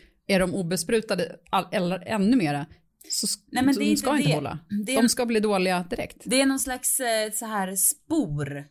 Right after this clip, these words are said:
Speaker 2: som sitter på, som liksom kommer igång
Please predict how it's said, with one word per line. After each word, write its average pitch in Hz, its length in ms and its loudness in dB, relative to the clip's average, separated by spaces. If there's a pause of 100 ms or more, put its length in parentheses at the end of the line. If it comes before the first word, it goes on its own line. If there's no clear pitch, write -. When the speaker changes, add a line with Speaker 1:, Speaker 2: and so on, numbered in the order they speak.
(120)
Speaker 2:
som 196 240 -4
sitter 190 520 -6
på, 156 400 -8 (240)
som 170 500 -2
liksom 165 480 -4 (140)
kommer 220 240 -2
igång 180 420 0